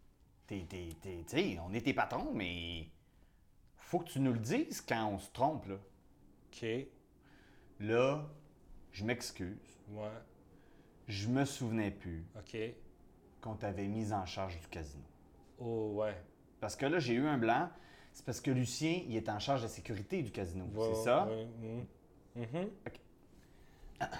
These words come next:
Speaker 1: Je fais signe à la serveuse qui se
Speaker 2: Mm.
Speaker 1: promène dans ça.
Speaker 2: Mhm.
Speaker 1: Euh,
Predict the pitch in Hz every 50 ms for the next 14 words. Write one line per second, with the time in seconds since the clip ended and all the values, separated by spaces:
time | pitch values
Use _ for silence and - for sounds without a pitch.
0 | - - - - - - 143 131 127 - - 190 175 123 95 87 85 87 87 -
1 | - 92 85 87 107 139 - - - - - - - - 135 147 156 104 98 104
2 | 110 113 104 95 95 - - - - - 127 117 113 160 190 185 - - - -
3 | - - - - - - - - - - - - - - - - - - - -
4 | 87 87 80 65